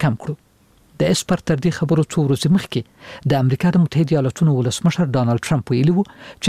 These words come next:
دی غواړي په افغانستان کې د خپلو پوځیانو شمیر اته زره شپږ سوه ته کم کړي. ټرمپ چې د بګرام په هوایي اډه کې خبرې کولې، په دې اړه نور جزئیات ورنه کړل.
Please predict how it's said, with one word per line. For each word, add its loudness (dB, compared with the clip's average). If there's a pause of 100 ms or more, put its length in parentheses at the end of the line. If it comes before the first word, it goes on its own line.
دی 2
غواړي 0
په -2
افغانستان -2
کې -2
د -6
خپلو -2
پوځیانو -2
شمیر 0
اته -2
زره 0
شپږ -4
سوه -2
ته -4
کم 0
کړي. -10 (420)
ټرمپ 0
چې 0
د 0
بګرام 0
په -2
هوایي 0
اډه 0
کې -10
خبرې 0
کولې، 2
په 0
دې 2
اړه 0
نور 0
جزئیات -2
ورنه 0
کړل. -8